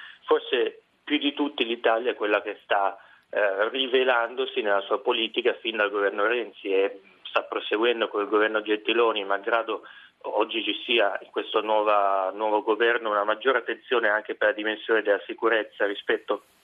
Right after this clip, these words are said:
al fenomeno migratorio, continua comunque ad avere un atteggiamento che è quello sostanzialmente di essere favorevole al, a questi flussi e non voler,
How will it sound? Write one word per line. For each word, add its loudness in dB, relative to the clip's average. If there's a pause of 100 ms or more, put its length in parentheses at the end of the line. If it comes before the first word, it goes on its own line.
(600)
al 0
fenomeno 0
migratorio, 2
continua 0
comunque -2
ad 0
avere 0 (540)
un 2
atteggiamento 0
che -4 (180)
è -6
quello 0
sostanzialmente -2
di 0
essere 2
favorevole 2
al, -4
a 0
questi -4
flussi 0
e 2
non -2
voler, 2